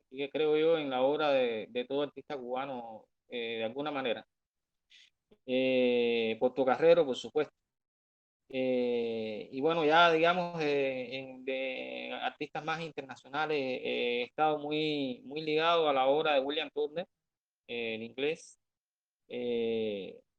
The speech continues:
Arnold, ah, eh, Ansel Ka-, eh, Kiefer también ha sido importantísimo también para,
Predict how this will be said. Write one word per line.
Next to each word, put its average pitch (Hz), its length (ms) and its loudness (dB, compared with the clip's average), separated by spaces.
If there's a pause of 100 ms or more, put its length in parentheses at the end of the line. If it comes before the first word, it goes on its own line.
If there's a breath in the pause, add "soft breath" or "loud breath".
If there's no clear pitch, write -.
(160)
Arnold, 147 360 -4
ah, 143 280 4
eh, 127 360 2
Ansel 143 400 -2
Ka-, 151 200 2
eh, 127 200 0
Kiefer 147 480 2 (220)
también 135 500 -2 (680)
ha 131 60 -8
sido 123 1500 2
importantísimo 135 880 -8
también 131 380 -6
para, 113 640 0